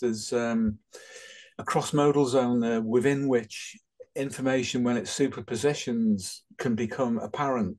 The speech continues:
You know, it's, it's like the, the Hindu idea of, uh, a bardo, a cross-modal zone, an interval or a gap within which things can happen or we can become aware of that normally we don't.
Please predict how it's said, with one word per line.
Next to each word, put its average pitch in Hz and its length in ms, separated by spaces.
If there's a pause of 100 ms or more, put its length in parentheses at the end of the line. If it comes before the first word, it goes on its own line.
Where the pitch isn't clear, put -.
(180)
You 113 80
know, 113 120
it's, - 280
it's - 240
like 135 140
the, 113 280 (680)
the 123 80
Hindu 131 720
idea 120 640
of, 113 520 (220)
uh, 110 240
a 107 80
bardo, 127 600
a - 80
cross-modal 123 800
zone, 127 560
an 113 100
interval 127 520
or 107 160
a 107 100
gap 120 400
within 117 340
which 113 280
things 113 260
can 107 160
happen 113 560 (260)
or 113 180
we 110 160
can 110 140
become 107 320
aware 117 440
of 107 240
that 107 140 (140)
normally 113 640
we 107 100
don't. 196 300